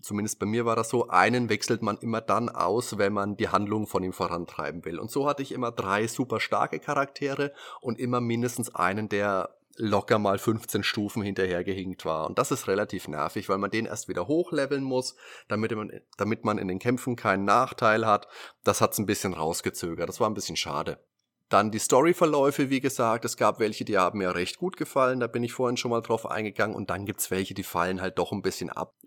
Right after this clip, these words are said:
Ja, und das gipfelt dann eben leider auch in der Tatsache, dass die Handlungsstränge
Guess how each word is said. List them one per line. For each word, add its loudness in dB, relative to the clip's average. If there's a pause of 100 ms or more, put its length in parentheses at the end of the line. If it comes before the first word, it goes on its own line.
Ja, 6
und 6
das 4
gipfelt 2
dann 0
eben -2
leider 0
auch 2
in 0
der 0
Tatsache, 0
dass 0
die -2
Handlungsstränge 0